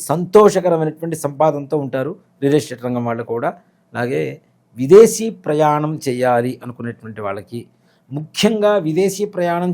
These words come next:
చేయాలి అనుకునేటువంటి వాళ్ళకి కేతుగ్రహ స్థితి,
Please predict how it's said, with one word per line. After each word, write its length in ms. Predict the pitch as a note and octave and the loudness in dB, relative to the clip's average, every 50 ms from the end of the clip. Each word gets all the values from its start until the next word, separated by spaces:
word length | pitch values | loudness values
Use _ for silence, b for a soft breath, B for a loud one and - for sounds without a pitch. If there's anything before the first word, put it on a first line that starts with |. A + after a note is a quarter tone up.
| F3+ E3+ | -4 -2
చేయాలి 280 | D3+ D#3 E3 E3 E3 E3 | 0 0 2 2 2 0
అనుకునేటువంటి 500 | E3 D3+ D#3 D#3 D3 C#3 D3 D3+ C#3+ C#3+ C#3 | -2 -4 -6 -8 -8 -8 -8 -8 -6 -4 -4
వాళ్ళకి 300 | C#3 D3 D#3 D3+ F3 D#3+ D#3 E3+ E3+ b b b b _ - | -4 -4 -4 -4 -4 -4 -4 -6 -8 b b b b _ 0
కేతుగ్రహ 680 | - F3+ F#3+ F3+ G3 G#3 F3 D#3 C#3 E3+ D#3+ C#3 D3 D#3 - - | 2 4 4 4 0 -4 -6 -4 2 4 4 4 4 2 -2 -6
స్థితి, 400 | - _ - D3+ D#3 - G3+ | -12 _ -6 -6 -4 -4 -6